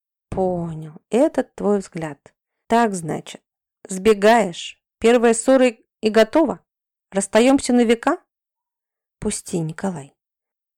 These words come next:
Ты так сильно сжимаешь мне кисти. Больно же! И за плечи хватать не надо! Что теперь пытаешься рассмотреть в моих глазах?»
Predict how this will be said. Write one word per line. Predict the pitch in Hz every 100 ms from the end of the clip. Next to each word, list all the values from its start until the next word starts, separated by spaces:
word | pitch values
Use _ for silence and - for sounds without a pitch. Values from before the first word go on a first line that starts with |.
| _ -
Ты | 277
так | 269 - 262 320 330
сильно | - 311 277
сжимаешь | 220 247 269 262
мне | 226 208
кисти. | - 196 175 - -
Больно | 170 285 269 180
же! | 143 - - _ _
И | - 220
за | 226
плечи | 226 240 311 277
хватать | - 240 240 247 233
не | 240 247
надо! | 233 233 214 202 - _ _ _ _
Что | - 415
теперь | 415 - 214
пытаешься | - 247 247 214 -
рассмотреть | 214 254 277 269 226
в |
моих | 196 190 175
глазах?» | 233 254 202 165 _